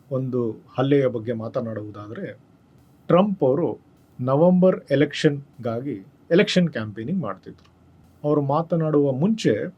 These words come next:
ಹಲವಾರು ಜನ ಸ್ಪೆಕ್ಟೇಟರ್ಸ್ ಅಥವಾ ಕೇಳಲು ನಿಂತಿರುವ ಜನರು ಒಬ್ಬ ಯುವಕನನ್ನು ರೈಫಲ್ ಹಿಡ್ಕೊಂಡು ಒಂದು ಬಿಲ್ಡಿಂಗಿನ ಮೇಲೆ ಹತ್ತುವುದನ್ನು ನೋಡಿದರು. ಲ್ಯಾಡರ್ ಹಿಡ್ಕೊಂಡು ಹತ್ತಿದ್ದರು.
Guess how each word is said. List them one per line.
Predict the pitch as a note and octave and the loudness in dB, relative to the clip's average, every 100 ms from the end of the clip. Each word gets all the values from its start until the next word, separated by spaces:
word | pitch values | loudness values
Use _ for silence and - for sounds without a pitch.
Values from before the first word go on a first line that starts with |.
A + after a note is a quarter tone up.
| _ _ _ - | _ _ _ 2
ಹಲವಾರು | D3+ F#3 F#3 F#3+ | 4 6 4 4
ಜನ | D#3 C3 C3 G#2 - _ _ | 2 -2 -4 -6 -10 _ _
ಸ್ಪೆಕ್ಟೇಟರ್ಸ್ | - - C#3+ - D#3 C#3 A#2+ - - _ _ C#3 | -2 0 0 4 4 4 0 -4 -12 _ _ -10
ಅಥವಾ | - C3+ | -4 -2
ಕೇಳಲು | - D#3 D#3 C#3+ | 4 6 6 4
ನಿಂತಿರುವ | C3 C3+ C3+ B2 - - _ - | 0 -2 0 0 0 -6 _ -2
ಜನರು | C#3+ D#3+ G#2+ B2+ - _ _ G3+ | 2 2 0 -6 -14 _ _ 0
ಒಬ್ಬ | G3 | 4
ಯುವಕನನ್ನು | F#3 E3 G#3+ A3 F3 C#3 E3+ E3 | 6 8 6 6 2 2 -2 2
ರೈಫಲ್ | C3 F#3 - G#3 G3 F#3+ - _ _ - | 4 2 2 2 2 -2 -8 _ _ -2
ಹಿಡ್ಕೊಂಡು | C#3+ - A#2+ G#2+ D#3 - - | -2 0 -4 -4 -6 -10 -2
ಒಂದು | D#3 E3+ F#3+ F#3+ - _ _ | 0 2 2 0 -4 _ _
ಬಿಲ್ಡಿಂಗಿನ | C3 G3 G#3 G#3 F3+ | 4 6 6 4 2
ಮೇಲೆ | C3+ B2+ A#2+ | 0 -2 -2
ಹತ್ತುವುದನ್ನು | C3+ - D#3+ A2+ A2+ | -4 2 2 2 -2
ನೋಡಿದರು. | G3 B2 A#2 - - C#3 | -2 -2 -4 -8 -16 0
ಲ್ಯಾಡರ್ | B2+ C#3+ D#3+ | 2 4 4
ಹಿಡ್ಕೊಂಡು | A#2+ A#2+ G#3 F3 | 2 -2 -6 -8
ಹತ್ತಿದ್ದರು. | - _ _ - | -8 _ _ -20